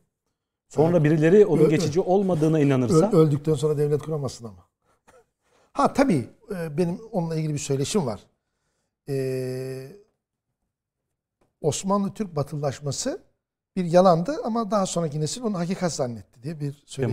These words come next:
Speaker 1: Kemalistler.
Speaker 2: var. Tabii,
Speaker 1: Ha,
Speaker 2: tabii.
Speaker 1: harikaymış hocam.
Speaker 2: Yani, e, sadece onlar değil, he-, hemen hemen herkes. Yo, bu bin, e, iki bin üçlerde ya da dörtlerdeki bir söyleşi bu.
Speaker 1: Hmm.
Speaker 2: Tabii, tabii. Zannediyorum şeyde var.
Speaker 1: E, eyvallah.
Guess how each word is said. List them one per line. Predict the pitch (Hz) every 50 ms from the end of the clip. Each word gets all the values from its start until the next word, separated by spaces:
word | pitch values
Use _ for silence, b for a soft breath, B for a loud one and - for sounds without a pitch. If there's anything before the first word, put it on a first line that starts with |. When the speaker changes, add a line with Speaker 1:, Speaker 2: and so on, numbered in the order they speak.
| 110
Speaker 1:
Kemalistler. | 104 95 - - - 92 87
Speaker 2:
var. | 85 -
Tabii, | 160 139 113
Speaker 1:
Ha, | 113
Speaker 2:
tabii. | 110 104 101 101
Speaker 1:
harikaymış | - 104 107 104 107 - - 110 101 95 90
hocam. | 98 92 - 90 85 85 _ _ _ _ -
Speaker 2:
Yani, | - - 269 262 269
e, | 285 370 349 349 330 254 - 359 339 339
sadece | - - 302 277 226 202 170 196
onlar | 185 180 180 165 143 127
değil, | 131 123
he-, | 143 - -
hemen | - 151 156 147
hemen | 139 135 131 123
herkes. | 123 127 120 - - - - 175 196
Yo, | 175 214 190
bu | 185 208 214 214 214 _ _ -
bin, | - 170 190 196 202 - _ _ _ _ _ -
e, | 175 170 170 175 - -
iki | - _ - 214 175
bin | 180 175 175 170 170 - _ _ _ _ _ _ _ _ _ _ _ _ _ _ _ -
üçlerde | 185 - _ - - 175 156 156
ya | 165
da | 147 160 143
dörtlerdeki | 147 143 - - - 160 151 143 147 143 143 - 151
bir |
söyleşi | 135 - - 147 139 131 135 123 - 160 131
bu. | 104 _ _ _ _ _ _
Speaker 1:
Hmm. | 110 104 104 101 98 98 95 95 92 92 90
Speaker 2:
Tabii, | 175 160
tabii. | 147 - 175 151 147 139 147 - - - -
Zannediyorum | 151 185 196 208 196 180 151 156 165 170 165
şeyde | - - 165 160 147 160 143
var. | 131 117
Speaker 1:
E, | 120 117 113 110 110 113 _ _ -
eyvallah. | 117 117 113 110 107 107 104